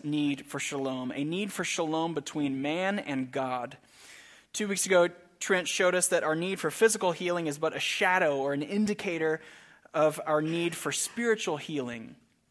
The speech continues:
Our physical sickness shows our deep spiritual sickness, and I think that we might say the same thing about shalom.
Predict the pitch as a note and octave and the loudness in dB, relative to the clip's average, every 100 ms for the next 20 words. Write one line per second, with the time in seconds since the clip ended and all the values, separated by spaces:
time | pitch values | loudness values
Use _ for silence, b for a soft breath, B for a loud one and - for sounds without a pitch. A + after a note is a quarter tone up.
0 | _ _ _ _ - C3+ - G3+ F#3 F3 | _ _ _ _ -16 -12 -6 -2 -2 -2
1 | E3 D3+ F3+ F3 C3+ B2+ - C#3+ C3+ C3+ | -4 -2 -4 -4 -6 -6 -6 -4 -4 -4
2 | B2+ C3 C#3 - - G3+ G3 - D3+ - | -6 -4 -6 -6 -6 -2 -2 -2 -6 -6
3 | C3 A#2+ G#2+ - - - b b b C3 | -6 -8 -8 -8 -10 -12 b b b -8
4 | F3 F3+ F3 E3 E3 C#3+ - D#3 D3+ G3 | -8 -6 -4 -4 -4 -4 -4 -4 -2 -4
5 | F#3+ D#3+ C#3 B2+ - D3 C#3 B2+ A2 | -4 -6 -4 -4 -6 -6 -6 -6 -10